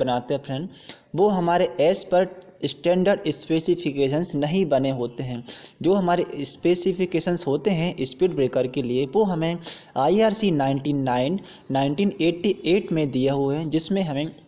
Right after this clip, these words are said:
स्पीड ब्रेकर को किस प्रकार से डिज़ाइन करना है और कहाँ पर कौन सा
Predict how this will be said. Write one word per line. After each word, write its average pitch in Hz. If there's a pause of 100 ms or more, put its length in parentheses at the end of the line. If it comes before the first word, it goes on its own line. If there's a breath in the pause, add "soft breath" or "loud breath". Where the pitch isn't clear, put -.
स्पीड 190
ब्रेकर 160
को 151
किस 175
प्रकार 160
से 147
डिज़ाइन 120
करना 143
है 175 (380 loud breath)
और 160
कहाँ 214
पर 165 (120)
कौन 147
सा 196